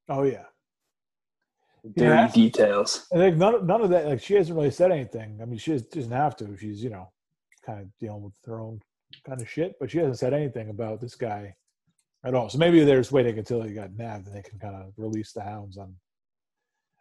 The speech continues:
Speaker 1: on what the fuck was going on.
Speaker 2: Yeah, who knows?
Speaker 1: Fucking psychotic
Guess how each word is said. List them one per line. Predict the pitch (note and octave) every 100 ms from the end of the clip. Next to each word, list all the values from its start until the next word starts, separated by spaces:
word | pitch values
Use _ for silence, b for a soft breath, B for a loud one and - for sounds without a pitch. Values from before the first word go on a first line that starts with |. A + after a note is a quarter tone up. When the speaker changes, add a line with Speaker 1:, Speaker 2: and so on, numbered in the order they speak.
| -
Speaker 1:
on | A2
what | G#2 A2
the |
fuck | G#2+ G#2+ -
was | G2+
going | G#2 G2
on. | G#2+ F#2+ F#2 _ _ _ _ _ _ _ _ _ _ _ _ _ _ _ _ _
Speaker 2:
Yeah, | - -
who | B2+ A#2+
knows? | A#2 F#2+ - - -
Speaker 1:
Fucking | F3 - G2+
psychotic | - G#2 - A#2+ A#2